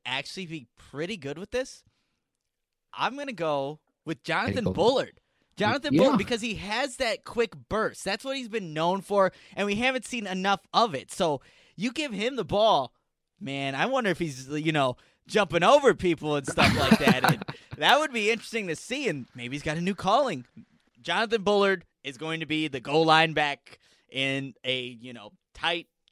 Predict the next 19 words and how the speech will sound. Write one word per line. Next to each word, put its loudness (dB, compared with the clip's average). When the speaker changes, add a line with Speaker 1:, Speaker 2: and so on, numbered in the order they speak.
Speaker 1:
formation. 0
When -4
you 0
need 2
that 0
touchdown, -2
need -2
that 0
extra -4
yard, 2
when -2
you -4
know 2
the -6
defense -8
is -14
stacking -4
the -4
box, 0